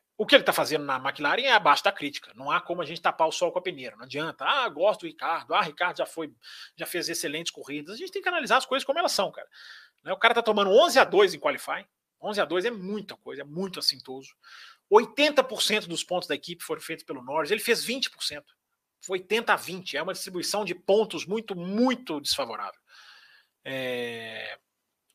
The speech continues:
o Lando Norris tem mais de quatro vezes, quatro vezes mais pontos que o Ricardo. Gente, isso é uma, isso é uma coisa muito assintosa. Isso é uma coisa que justifica, sim, mandar o cara embora. Justificar o cara ser desligado da equipe, eu não tenho a menor dúvida. A minha pergunta é se esse cara merece uma segunda chance.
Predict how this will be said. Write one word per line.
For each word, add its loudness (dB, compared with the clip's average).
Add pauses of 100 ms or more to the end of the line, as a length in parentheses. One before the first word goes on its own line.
o -4
Lando 4
Norris 6
tem 0
mais 6
de -2
quatro 8
vezes, 2 (520)
quatro 8
vezes 2
mais -4
pontos -8
que -12
o -6
Ricardo. -4
Gente, -6
isso -6
é -4
uma, -4
isso -4
é -4
uma -4
coisa -2
muito -6
assintosa. -12 (440)
Isso -10
é -4
uma -6
coisa 2
que -8
justifica, 0
sim, 0
mandar 6
o 8
cara 2
embora. -6 (440)
Justificar 4
o 4
cara 8
ser 0
desligado -2
da -8
equipe, -14
eu -10
não -12
tenho 0
a -4
menor 0
dúvida. -12 (320)
A 2
minha -2
pergunta 2
é 4
se 2
esse -2
cara 8
merece 4
uma -8
segunda -10
chance. -14